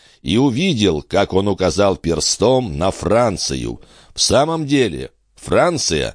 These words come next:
страна католическая, начиная со второго века, национальная — с одиннадцатого, унитарная — с шестнадцатого. Сам Господь Всемогущий назвал её своей старшей дочерью, разумеется, чтобы иметь право в час великих испытаний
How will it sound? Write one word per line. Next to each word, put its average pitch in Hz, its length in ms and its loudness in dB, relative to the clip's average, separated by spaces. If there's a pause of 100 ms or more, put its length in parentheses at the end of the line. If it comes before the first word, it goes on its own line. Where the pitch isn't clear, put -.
(160)
страна 87 480 0
католическая, 95 880 0
начиная 90 540 0
со - 140 -2
второго 90 440 2
века, 78 460 0 (180)
национальная — 117 1080 -2
с - 160 -2
одиннадцатого, 82 840 -2 (300)
унитарная — 127 840 0
с - 140 -2
шестнадцатого. 76 1000 -2 (340)
Сам 135 320 0
Господь 165 480 0
Всемогущий 107 760 0
назвал 95 520 0
её 95 200 2
своей 87 440 0
старшей 85 600 0
дочерью, 78 680 0 (280)
разумеется, 117 840 0
чтобы 85 400 0
иметь 120 380 -2
право 127 400 2
в - 100 -8
час 101 400 0
великих 95 480 -2
испытаний 113 800 -2